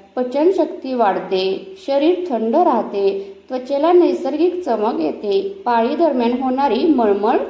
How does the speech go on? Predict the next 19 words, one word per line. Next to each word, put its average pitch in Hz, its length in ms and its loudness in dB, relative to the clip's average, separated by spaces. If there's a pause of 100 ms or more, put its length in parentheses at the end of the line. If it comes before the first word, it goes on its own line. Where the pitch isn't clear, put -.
(160)
कमी 196 280 2
होते. 190 760 0 (720)
टीप - 280 -4
क्रमांक 185 500 0
तीस, 208 600 -2 (340)
रोज 285 240 2
पुदिन्याचे 330 680 2
पाणी 311 360 2
प्यायल्यास 220 640 2 (480)
हार्मोनल 277 500 4
बदलामुळे 226 600 2
होणारी 240 540 0
मळमळ 233 500 2
कमी 247 460 2
होते, 202 680 0 (260)
त्वचेशी 320 420 0
संबंधित 254 600 0 (120)
त्रास, 202 380 2 (140)
पुरळ, 202 460 4